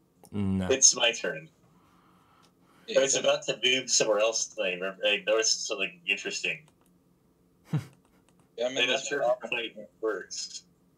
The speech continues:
Speaker 3: in that weird thing, Travis, where, like, it doesn't show the dot on anyone.
Speaker 1: It's showing a dot for Crepuscular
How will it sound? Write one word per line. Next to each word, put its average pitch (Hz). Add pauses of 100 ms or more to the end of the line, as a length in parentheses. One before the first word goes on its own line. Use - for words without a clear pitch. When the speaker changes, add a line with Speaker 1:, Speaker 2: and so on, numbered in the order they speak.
(2500)
Speaker 3:
in 139
that 107
weird 113
thing, 110
Travis, 104
where, 104
like, 98
it 92
doesn't 104
show 101
the 98
dot 98 (260)
on 104
anyone. 107 (1600)
Speaker 1:
It's 117
showing 139
a -
dot 107
for 107
Crepuscular 98